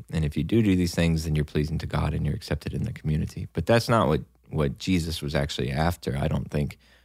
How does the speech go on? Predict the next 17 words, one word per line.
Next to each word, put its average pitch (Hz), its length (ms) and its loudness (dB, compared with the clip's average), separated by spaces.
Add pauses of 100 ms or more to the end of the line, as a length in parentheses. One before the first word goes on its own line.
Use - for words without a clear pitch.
(160)
when 73 160 2
you 71 120 0
look 76 280 2
at 64 220 -2
what 69 200 -4
he, 67 520 -6
he 82 200 -4
said 73 380 0
and 80 100 -2
what 80 160 0
he 82 120 -6
did. 85 400 2 (500)
I 80 80 -4
think 76 280 0
Jesus 82 420 0
was 71 240 0 (100)
after 78 480 2